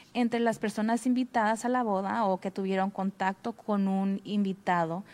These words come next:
había un trabajador en un centro de vida de la tercera edad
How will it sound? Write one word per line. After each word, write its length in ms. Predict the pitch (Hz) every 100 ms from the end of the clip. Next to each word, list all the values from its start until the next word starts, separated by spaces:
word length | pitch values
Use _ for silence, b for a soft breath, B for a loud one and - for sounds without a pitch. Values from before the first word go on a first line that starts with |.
| B B
había 320 | 202 208 202
un 140 | 220
trabajador 680 | 233 247 214 208 208 190 202
en 120 | 208 208
un 120 | 202
centro 400 | - 196 202 208
de 120 | 196
vida 420 | 185 185 185 185 190
de 340 | 185 180 180
la 140 | 180
tercera 460 | 175 175 175 170 165
edad 260 | 185 214